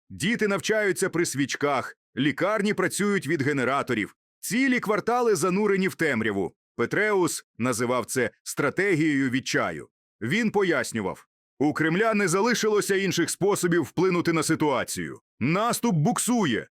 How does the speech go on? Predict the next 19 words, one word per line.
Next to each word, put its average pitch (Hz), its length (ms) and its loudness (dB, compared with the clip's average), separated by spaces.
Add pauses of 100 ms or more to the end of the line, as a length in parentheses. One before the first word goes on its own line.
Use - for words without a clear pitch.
техніка 180 500 0
горить, 139 480 0 (240)
армія 208 480 0
деморалізована. 147 960 0 (180)
Єдине, 196 540 2
що 196 160 0
залишається, — 180 760 0 (100)
терор. 127 460 0 (340)
Коли 165 220 2
держава 175 460 0
починає 175 440 0
воювати 165 500 2
проти 165 300 0
мирних 147 380 2
жителів, 131 480 0 (240)
це 208 240 2
не 214 140 2
ознака 208 480 2
сили, 104 400 0